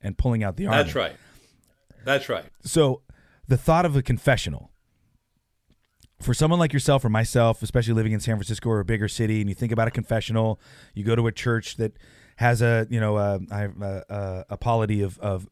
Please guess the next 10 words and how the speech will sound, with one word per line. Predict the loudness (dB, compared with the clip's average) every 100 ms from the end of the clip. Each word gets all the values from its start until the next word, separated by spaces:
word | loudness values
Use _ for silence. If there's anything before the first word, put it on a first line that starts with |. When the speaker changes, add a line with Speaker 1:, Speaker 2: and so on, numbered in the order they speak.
| -2
Speaker 1:
several | 2 2 2
hundred | 2 0 -2
to |
a | -4
thousand | 0 0 0
people, | -2 -2 0 2 0 -4 -18 -20 -20 -20 _ _ -8
twenty | 0 4 4 4
or | 4
more | 4 2
priests, | 2 2 2 0 -4 -12